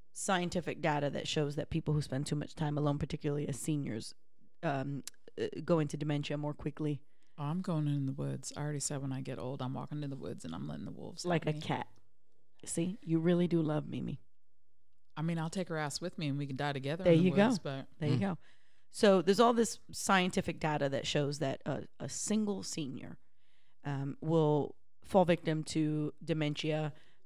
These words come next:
Speaker 1: um, more quickly than somebody who has a loving space. People who quit working too soon, right?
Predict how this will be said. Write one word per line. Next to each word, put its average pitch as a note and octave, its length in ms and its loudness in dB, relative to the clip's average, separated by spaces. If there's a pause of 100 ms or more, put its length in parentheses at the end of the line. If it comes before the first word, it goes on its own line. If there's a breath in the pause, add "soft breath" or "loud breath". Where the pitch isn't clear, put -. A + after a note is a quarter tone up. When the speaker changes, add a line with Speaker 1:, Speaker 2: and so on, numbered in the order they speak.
(220)
Speaker 1:
um, C3+ 560 -2
more E3 160 2
quickly D#3 380 -2
than C#3 380 -8
somebody D3 360 0
who D3 160 2
has C3+ 340 -2
a D3+ 60 0
loving C#3 340 -2
space. - 300 -2
People F3 300 0
who E3+ 320 0
quit - 200 0
working D#3 360 -2
too F3 200 0
soon, C#3+ 480 0 (340)
right? D3+ 220 4